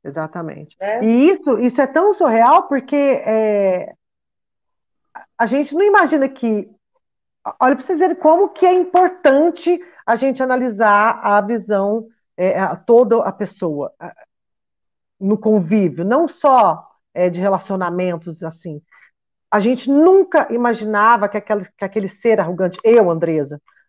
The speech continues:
Speaker 1: nunca imaginava que aquele ser arrogante comigo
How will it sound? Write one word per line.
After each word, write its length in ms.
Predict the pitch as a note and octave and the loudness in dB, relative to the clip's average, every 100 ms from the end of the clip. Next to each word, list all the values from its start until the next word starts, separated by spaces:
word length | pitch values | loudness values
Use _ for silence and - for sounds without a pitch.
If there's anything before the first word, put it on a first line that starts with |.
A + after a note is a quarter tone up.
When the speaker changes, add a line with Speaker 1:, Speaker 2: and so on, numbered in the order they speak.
| - | -2
Speaker 1:
nunca 480 | G#3 C#4 D#4 C4+ G#3+ | 2 2 2 -2 -2
imaginava 580 | G#3+ G3+ G#3 G3 F3+ | -2 -4 -4 -2 -4
que 100 | F#3 | -6
aquele 220 | - G3+ F3 | -10 -10 -10
ser 280 | - G3+ F#3+ | -4 -2 0
arrogante 840 | F#3+ F#3 E3+ E3+ F#3+ F#3+ - D#4 D#4 _ | -2 -2 -2 0 -2 -4 -8 -10 -10 _
comigo 720 | G#3+ G3 F#3 F3+ D#3+ C#4 | -6 -2 -2 -2 -2 -2